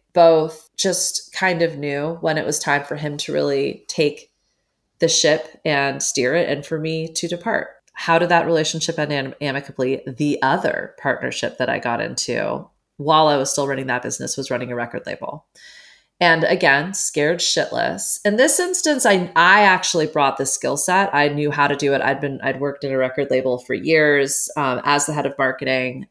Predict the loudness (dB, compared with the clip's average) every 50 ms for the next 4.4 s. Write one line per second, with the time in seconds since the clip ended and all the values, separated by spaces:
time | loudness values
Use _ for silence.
0 | -4 0 2 2 4 4 2 2 0 0 -2 -4 -6 -8 -10 -14 _ _ _ 6
1 | 6 6 6 6 4 2 2 4 4 4 4 4 2 0 0 0 2 2 4 4
2 | 4 2 2 2 0 0 0 0 -4 -4 -6 -6 -6 -4 -2 0 0 0 0 -2
3 | -4 -6 -6 -6 -6 -6 -8 -8 -8 -8 -6 -6 -6 -6 -4 0 0 0 0 -2
4 | -6 -6 -4 -2 0 0 0 -2